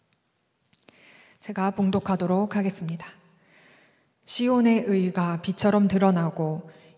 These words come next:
예루살렘의 구원이 횃불처럼 나타날 때까지 시온을 격려해야 하므로 내가 잠잠하지 않겠고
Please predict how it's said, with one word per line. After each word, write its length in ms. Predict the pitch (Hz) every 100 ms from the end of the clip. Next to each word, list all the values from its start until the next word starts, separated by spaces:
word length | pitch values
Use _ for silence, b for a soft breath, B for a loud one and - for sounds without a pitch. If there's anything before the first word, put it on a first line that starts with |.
| 202
예루살렘의 640 | 190 202 196 190 190 185
구원이 600 | 185 175 165 180 180 175
횃불처럼 840 | 196 220 233 226 233 180 180 202
나타날 520 | 180 160 - 180 175 175
때까지 600 | 190 180 156 165 147 - _ b b b b
시온을 540 | - 220 208 202 202
격려해야 680 | 202 196 196 214 208 185 185
하므로 600 | 175 165 160 165 160 B B B B
내가 380 | 196 180 185 202
잠잠하지 800 | 185 185 185 208 208 185 170 185
않겠고 640 | 175 160 165 165 - 156